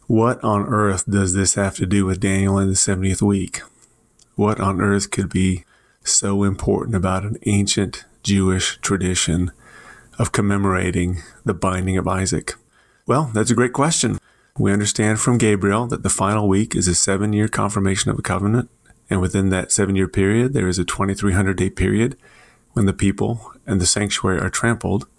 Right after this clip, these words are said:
And within that twenty-three hundred day period, there's a one thousand two hundred ninety day period that includes the end of sacrifices and the abomination of desolation. So to find the beginning of the twenty-three hundred days,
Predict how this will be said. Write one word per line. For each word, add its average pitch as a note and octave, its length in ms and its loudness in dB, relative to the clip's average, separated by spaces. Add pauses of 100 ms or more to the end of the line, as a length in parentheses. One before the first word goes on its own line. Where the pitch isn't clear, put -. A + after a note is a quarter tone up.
(840)
And G2+ 100 0
within A#2+ 240 2
that - 140 -2
twenty-three G2+ 400 -2
hundred G2 220 2
day F#2+ 140 0
period, G#2 500 2 (160)
there's G2 200 0
a F#2 60 0
one F#2 180 0
thousand F#2+ 360 -2
two G2+ 120 0
hundred F#2 200 0
ninety A#2 260 0
day G2+ 140 -2
period G2 480 -2 (160)
that F#2+ 120 -2
includes G2 440 0
the - 120 -2
end F#2+ 200 0
of - 80 -2
sacrifices G2 760 -4
and F#2 160 -2
the F2 60 2
abomination F2 540 -4
of F#2+ 60 -4
desolation. - 640 -4 (1040)
So B2 140 2
to A2 60 2
find A#2+ 260 0
the A2 60 2
beginning G#2+ 340 2
of G2 80 0
the F#2+ 80 2
twenty-three G#2+ 460 0
hundred F#2+ 240 2
days, G2+ 460 0